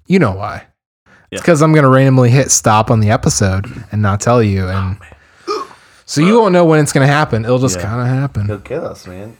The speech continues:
Speaker 2: What, uh, can we do Hazy Jane?
Speaker 1: Uh, let's get a good one. What's this?
Speaker 2: It's a seltzer. We should not do a seltzer.
Speaker 1: You don't wanna do a seltzer?
Speaker 2: We don't wanna do a seltzer. That's
Speaker 1: You
Speaker 2: a
Speaker 1: want,
Speaker 2: seltzer,
Speaker 1: you
Speaker 2: too.
Speaker 1: wanna do these, uh, these freaking ice cream sandwiches?
Speaker 2: <laughs>
Speaker 1: How about this Punk I P A?
Speaker 2: I'll be down for that.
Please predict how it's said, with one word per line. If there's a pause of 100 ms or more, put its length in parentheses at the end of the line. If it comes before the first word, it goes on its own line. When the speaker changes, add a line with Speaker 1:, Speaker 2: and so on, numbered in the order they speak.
Speaker 2:
What,
uh,
can
we
do
Hazy
Jane? (460)
Speaker 1:
Uh, (200)
let's
get
a
good
one. (540)
What's
this? (100)
Speaker 2:
It's
a
seltzer.
We
should
not
do
a
seltzer.
Speaker 1:
You
don't
wanna
do
a
seltzer?
Speaker 2:
We
don't
wanna (140)
do
a
seltzer.
That's
Speaker 1:
You
Speaker 2:
a
Speaker 1:
want,
Speaker 2:
seltzer,
Speaker 1:
you
Speaker 2:
too.
Speaker 1:
wanna
do
these,
uh,
these
freaking
ice
cream
sandwiches?
Speaker 2:
<laughs>
Speaker 1:
How
about
this
Punk
I
P
A?
Speaker 2:
I'll
be
down
for
that.